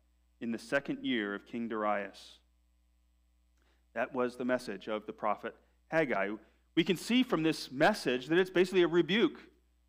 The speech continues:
from God to the Israelites because they had stopped building his temple. They had stopped the construction project, that the whole reason why they had even come back to Israel in the first place.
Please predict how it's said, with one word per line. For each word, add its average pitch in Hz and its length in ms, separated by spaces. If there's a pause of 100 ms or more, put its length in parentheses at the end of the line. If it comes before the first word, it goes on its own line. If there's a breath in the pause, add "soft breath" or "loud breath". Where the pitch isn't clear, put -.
(120)
from 202 220
God 147 420
to 170 120
the 180 140
Israelites 175 680 (260 soft breath)
because 196 300
they 196 120
had 190 180
stopped - 560 (160)
building 156 420
his 175 140
temple. 240 340
They 135 80
had 160 120
stopped - 280
the 208 60
construction 240 540
project, 139 520 (260 soft breath)
that 170 180
the 196 80
whole 247 180
reason 226 300
why 220 160
they 214 80
had 208 100
even 214 180
come 220 200
back 208 220
to 180 80
Israel 165 280
in 208 60
the 214 60
first 226 280
place. - 540